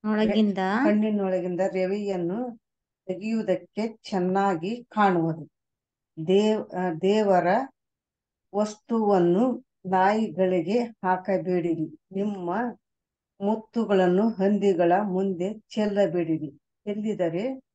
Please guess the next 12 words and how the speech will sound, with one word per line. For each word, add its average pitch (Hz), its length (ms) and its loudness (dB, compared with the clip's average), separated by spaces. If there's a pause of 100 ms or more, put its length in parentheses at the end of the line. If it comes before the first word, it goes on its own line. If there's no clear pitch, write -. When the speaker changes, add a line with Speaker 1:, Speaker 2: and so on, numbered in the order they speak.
(400)
Speaker 2:
ತಮ್ಮ 185 300 -12 (840)
ಕಾಲಿ-, 202 460 2
ಹಿಂತಿ-, 220 720 0
ಕಾ-, - 180 -14
Speaker 1:
ಕಾಲಿನಿಂದ 262 640 2
Speaker 2:
ಕಾಲಿನಿಂದ 202 840 -2 (440)
ಅವುಗಳನ್ನು 202 840 -2 (400)
ತುಳಿದು 214 540 -2 (640)
ಹಿಂತಿರುಗಿ 208 760 -2
ಬಂದು 196 580 0
ನಿಮ್ಮನ್ನು 196 840 0
ತಿಳಿಬಿಟ್ಟಾವು. 220 1040 -2